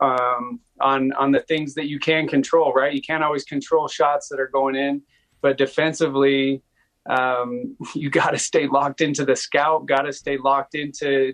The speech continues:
defensive principles. You know, I thought there were just,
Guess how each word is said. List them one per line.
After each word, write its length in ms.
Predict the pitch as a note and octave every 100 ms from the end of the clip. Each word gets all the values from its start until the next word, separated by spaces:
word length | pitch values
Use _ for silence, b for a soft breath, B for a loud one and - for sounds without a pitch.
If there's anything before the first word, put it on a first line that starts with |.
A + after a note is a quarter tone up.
| -
defensive 540 | D3+ D3+ C#3+ C#3 C3+
principles. 640 | - D#3 D#3 D3 D3+ D#3 C#3+
You 60 |
know, 100 | C#3
I 140 | C3+ -
thought 240 | E3+ E3
there 120 | E3+
were 120 | D3+
just, 300 | C#3+ D#3+ -